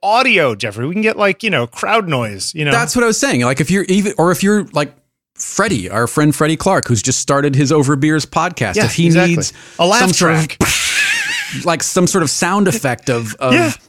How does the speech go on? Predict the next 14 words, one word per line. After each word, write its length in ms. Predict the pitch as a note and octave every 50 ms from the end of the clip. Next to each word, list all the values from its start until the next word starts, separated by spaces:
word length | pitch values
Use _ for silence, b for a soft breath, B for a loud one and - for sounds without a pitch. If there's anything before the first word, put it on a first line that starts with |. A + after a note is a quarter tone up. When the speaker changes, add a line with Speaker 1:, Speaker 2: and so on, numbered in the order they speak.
| _ _
Speaker 2:
you 200 | - G3 F3 D3
know, 320 | C3+ C3 C3 C3+ C#3+ C3 - _ F#3+ - -
a, 220 | - - E3 E3+
a 160 | - C#3+ C#3+ C3+
beer 420 | B2+ C3+ E3+ F3+ G3 F#3+ E3 C#3
pouring 580 | C3 - - - D#3+ C#3+ C3 A#2+ A2+ A2 G#2+ A2
or 60 | A2
something, 480 | A2 - C3+ A#2 A2 - A2 G2+ G2+ A2
or, 200 | G#2+ A2 A2 B2+
Speaker 1:
Yeah, 160 | D#3+ D#3 C3+
Speaker 2:
or, 240 | C3 C3 B2+ B2+ B2+
Speaker 1:
yeah. 120 | B2 A2+ B B B B B B B B _
Speaker 2:
you 80 | - G#3+
know, 280 | E3+ D3 D#3 F3 F#3